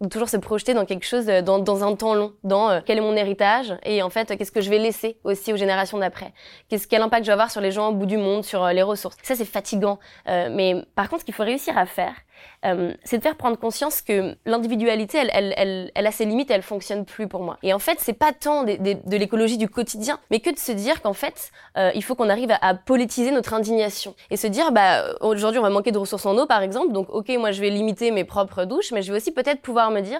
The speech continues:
comment est-ce que ça se fait que la chose publique ne m'intéresse pas ? Comment est-ce que ça se fait que je vais m'intéresser uniquement à ce qui se passe dans mon foyer ? Comment est-ce que ça se fait que je, cet été, il y a eu des agriculteurs qui n'ont pas pu donner à boire,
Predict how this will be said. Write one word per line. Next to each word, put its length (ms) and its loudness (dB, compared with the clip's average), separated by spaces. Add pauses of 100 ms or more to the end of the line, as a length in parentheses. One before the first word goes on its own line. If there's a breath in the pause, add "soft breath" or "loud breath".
(140 soft breath)
comment 180 0
est-ce 180 0
que 100 -2
ça 120 0
se 120 -6
fait 180 -6
que 100 -4
la 140 4
chose 320 0
publique 500 -2 (120)
ne 80 4
m'intéresse 400 0
pas ? 120 0
Comment 180 -2
est-ce 100 -6
que 60 -10
ça 100 -6
se 40 -2
fait 120 0
que 40 -6
je 60 -4
vais 60 2
m'intéresser 400 0
uniquement 280 0
à 60 2
ce 60 -12
qui 80 -12
se 40 -14
passe 180 2
dans 60 0
mon 120 0
foyer ? 320 -6 (160 loud breath)
Comment 140 2
est-ce 120 -2
que 60 -2
ça 140 2
se 100 -4
fait 100 0
que 300 2
je, 40 -4
cet 240 0
été, 240 0
il 60 2
y 60 2
a 120 4
eu 40 0
des 180 -2
agriculteurs 560 -2
qui 60 -4
n'ont 80 -2
pas 120 4
pu 200 -2
donner 360 4
à 120 2
boire, 380 2